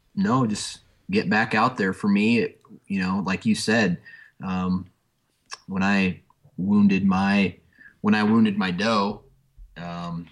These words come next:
unfortunately, I couldn't hunt the rest of the weekend for unseen circumstances. But the next weekend, I got out there again, and everything felt good. Uh, unfortunately, this year I haven't, uh,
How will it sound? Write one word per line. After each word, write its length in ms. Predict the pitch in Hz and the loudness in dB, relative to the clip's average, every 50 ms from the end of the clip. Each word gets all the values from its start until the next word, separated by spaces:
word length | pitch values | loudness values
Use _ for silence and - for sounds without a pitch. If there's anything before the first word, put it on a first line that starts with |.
| _ - - | _ -10 -4
unfortunately, 600 | 107 110 - - 139 135 131 - 127 117 113 107 - | -4 -4 0 0 0 0 2 0 0 0 0 -2 -2
I 540 | - 104 113 120 120 120 117 113 110 113 - _ _ _ _ - | 0 2 2 2 2 2 0 0 -2 -4 -10 _ _ _ _ -4
couldn't 280 | - 143 120 107 104 | -2 0 2 2 0
hunt 520 | - - - 135 120 113 113 - - - _ _ _ _ _ _ | -2 -2 -2 0 0 0 -2 -6 -14 -20 _ _ _ _ _ _
the 80 | - 104 | -8 -4
rest 280 | 110 113 107 - - | -4 -4 -4 -6 -6
of 40 | 110 | -6
the 80 | 104 98 | -6 -4
weekend 560 | 104 110 117 113 - 101 95 95 98 98 98 | -2 -2 -2 -2 -2 -2 -2 0 -2 -2 -4
for 180 | - 98 92 85 | -4 -6 -4 -2
unseen 600 | 101 107 98 98 95 - - 117 107 101 98 95 | -2 0 2 2 0 0 0 0 2 2 2 0
circumstances. 880 | - 113 110 - 107 95 - - 87 90 - - 98 98 101 - - - - - - - - - _ | 0 -4 -2 -2 -2 -4 -2 -2 -4 -4 -4 -4 -4 -6 -6 -6 -10 -16 -16 -14 -14 -16 -16 -12 _
But 300 | - 104 98 98 - 92 | -2 0 0 0 -2 2
the 60 | 101 | 2
next 260 | 101 113 113 - - - | 2 2 2 0 0 0
weekend, 280 | 113 113 113 110 101 | 0 2 2 0 0
I 60 | 98 | 0
got 220 | 98 98 101 101 101 | 0 0 0 0 2
out 180 | 98 101 101 | 0 0 0
there 160 | - 110 101 101 | -2 -2 -2 -2
again, 360 | 98 95 95 98 104 117 123 | -2 -2 -2 -2 0 0 0
and 140 | 104 90 90 - _ _ - - _ _ _ | -2 -2 -6 -8 _ _ -20 -20 _ _ _
everything 420 | - 101 104 98 - 113 101 101 | -6 -4 -4 -4 -2 -2 -2 -2
felt 340 | - - - 107 95 87 95 | -2 -2 0 0 0 0 0
good. 320 | 95 107 123 120 107 117 117 | 0 0 0 0 0 -2 -6
Uh, 360 | - - _ - 95 95 95 | -8 -14 _ -10 -8 -6 -2
unfortunately, 600 | 101 98 - 131 123 110 - 131 113 101 98 95 | -2 -2 0 2 0 2 2 0 0 0 0 -2
this 300 | 95 104 120 117 - - | 0 0 0 0 2 2
year 100 | 117 107 | 2 2
I 60 | 101 | 2
haven't, 420 | 98 110 104 101 98 90 - - - | 2 0 0 0 -2 -4 -6 -8 -6
uh, 360 | 104 98 95 92 90 87 | -6 -4 -4 -4 -6 -8